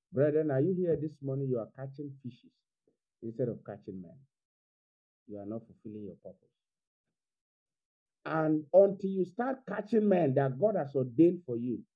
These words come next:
you never find the kind of inner peace that you desire. One thing I have found out is that when you find people that are walking in God's purposes for their life, whether in career,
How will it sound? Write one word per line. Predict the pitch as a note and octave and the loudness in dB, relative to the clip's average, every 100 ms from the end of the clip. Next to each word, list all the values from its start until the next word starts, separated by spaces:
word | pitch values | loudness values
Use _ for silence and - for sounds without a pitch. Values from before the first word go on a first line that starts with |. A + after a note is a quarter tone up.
| _ - | _ -2
you | F3 | 0
never | G#3 G#3 G3+ G3 | 0 -2 -4 -6
find | F3 E3 | -8 -6
the | C3+ | -6
kind | D#3+ E3 | -6 -4
of | C3+ C#3 | -4 -4
inner | C#3+ E3 D#3+ - | -4 -4 -8 -8
peace | C#3 A2 - | -8 -8 -8
that | G#2+ G#2+ | -10 -10
you | |
desire. | G#2 G#2+ G#2+ G#2+ D2+ _ _ _ _ _ _ _ _ _ _ | -10 -10 -10 -10 -12 _ _ _ _ _ _ _ _ _ _
One | B2+ E3 G#3+ | 2 4 6
thing | G#3+ F3+ | 4 4
I | D3+ | 2
have | C#3 C3+ | -2 -2
found | F#3 G3+ F#3+ | -2 0 0
out | F3+ | 0
is | D3+ | 0
that | C3+ A#2+ - _ _ | -2 -4 -8 _ _
when | G3 E3+ | 2 2
you | D#3+ C3+ | 0 -4
find | A3+ B3 | -6 -4
people | A3+ G3+ G#3 | -4 -2 -2
that | E3+ | 0
are | D3+ | 0
walking | C#3 D3+ G3+ G3+ G#3+ | 0 0 -2 -2 -4
in | F3+ C#3+ | -4 -4
God's | C3+ F#3 F3+ - | -4 -4 -6 -6
purposes | E3 E3 D#3 D#3 D3 | -6 -4 -8 -8 -10
for | B2+ | -10
their | A2+ A2+ | -6 -6
life, | A2+ B2 | -6 -6
whether | G#2+ G3+ A3 | -4 -2 -2
in | F3 C#3 | -4 -6
career, | B2 A#2 B2+ D3 F3 | -10 -6 -4 -4 -6